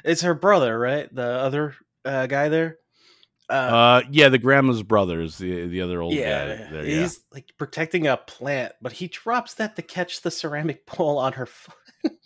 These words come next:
Speaker 2: Yes, yes. And
Speaker 1: Why?
Speaker 2: but also, like, what a weird setup in this, like, in this village that you have,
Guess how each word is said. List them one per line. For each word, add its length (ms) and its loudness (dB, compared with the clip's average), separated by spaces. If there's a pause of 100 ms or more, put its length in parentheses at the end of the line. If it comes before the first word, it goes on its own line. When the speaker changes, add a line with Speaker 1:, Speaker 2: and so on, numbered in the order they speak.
(720)
Speaker 2:
Yes, 600 -4
yes. 240 -6 (240)
And 160 0
Speaker 1:
Why? 280 -6 (1040)
Speaker 2:
but 120 4
also, 480 2
like, 380 -4 (360)
what 160 0
a 40 0
weird 560 -4
setup 400 -6
in 160 -6
this, 220 -10
like, 180 -6 (360)
in 100 -6
this 160 -8
village 500 -6 (520)
that 100 0
you 160 0
have, 680 -4